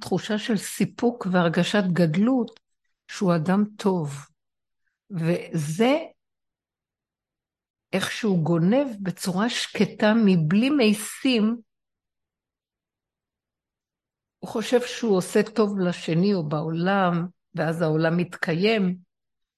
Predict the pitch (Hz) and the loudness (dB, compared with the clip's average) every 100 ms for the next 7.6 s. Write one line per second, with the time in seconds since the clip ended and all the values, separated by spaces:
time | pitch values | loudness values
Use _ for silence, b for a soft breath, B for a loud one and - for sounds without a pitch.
0 | _ _ _ _ - 170 175 175 185 180 | _ _ _ _ -4 -2 0 -2 -4 -10
1 | _ _ _ _ _ _ _ _ _ _ | _ _ _ _ _ _ _ _ _ _
2 | _ _ _ _ _ _ _ _ _ _ | _ _ _ _ _ _ _ _ _ _
3 | _ _ 160 160 - - 254 254 - - | _ _ -6 -6 -8 0 0 0 -4 0
4 | 156 151 151 190 196 208 170 165 - - | 0 0 2 0 0 -2 0 -2 -4 -4
5 | 247 - - 180 170 170 190 226 180 170 | -4 -4 -2 0 0 2 2 2 2 2
6 | 170 165 147 151 - 180 160 165 190 170 | 2 0 -2 -8 -18 -6 -4 -2 0 2
7 | 160 165 156 170 196 | 2 0 -2 -2 -2